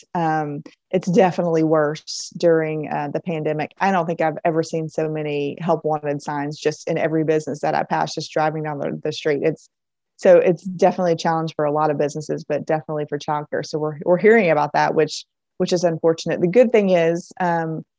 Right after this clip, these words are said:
we do have a large amount of federal money that, uh, we will be sending out and have already sent out about a hundred and sixty-five million dollars, uh, to childcare programs and what we call our stable payments, which these are,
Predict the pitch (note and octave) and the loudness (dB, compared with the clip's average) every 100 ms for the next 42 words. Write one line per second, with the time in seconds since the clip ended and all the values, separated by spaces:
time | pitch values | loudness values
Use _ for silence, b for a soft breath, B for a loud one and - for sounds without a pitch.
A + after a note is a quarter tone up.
0 | _ _ F#3+ G3 G3 G#3 F3+ E3+ E3 E3 | _ _ 2 6 6 6 6 6 6 4
1 | E3+ F3 E3 D#3+ D#3 - D#3+ D#3+ E3 D#3 | 2 0 0 -2 -2 0 2 2 0 -2
2 | E3 A3 F3+ D#3+ - E3 D#3+ D#3 D3+ D#3 | 0 0 0 -2 -4 -2 -2 -2 -2 2
3 | E3+ D#3+ E3 E3 E3+ E3+ - E3+ E3 E3 | 4 4 6 6 6 2 0 -2 -2 0
4 | D#3+ - D#3 D#3 E3+ D#3+ D#3 D#3 D#3 D3+ | 0 -2 -4 -2 0 0 0 0 -2 -4
5 | - - D#3+ - D#3+ D3 D#3+ D#3 D#3 - | -8 -6 -6 -2 -2 -2 -2 -4 -4 -4
6 | F3 E3+ D#3+ D3+ - E3 - D#3+ D#3 D3+ | 0 0 0 -4 -4 -4 -4 -4 -4 -2
7 | D#3 D3+ D3 D3+ D3+ D#3+ F3 D#3+ D3+ D#3+ | -4 -4 -4 -6 -2 0 2 0 0 -4
8 | - - _ _ _ - F3+ D#3+ D#3 F3 | -10 -18 _ _ _ -2 2 2 0 -2
9 | F#3 E3 E3 D#3 D#3+ E3 D#3+ D#3+ D#3 D3+ | 0 0 0 -2 0 0 0 -4 -4 -2
10 | D#3+ - D#3+ D#3+ D#3 D3+ D3+ - - F#3+ | 0 0 0 0 0 -2 -6 -4 4 6
11 | F3+ E3 E3 E3+ D#3+ E3+ - - E3 - | 6 4 2 0 0 -2 -6 -6 -6 -2
12 | - F3 E3 D#3 D#3 | 2 4 4 0 -4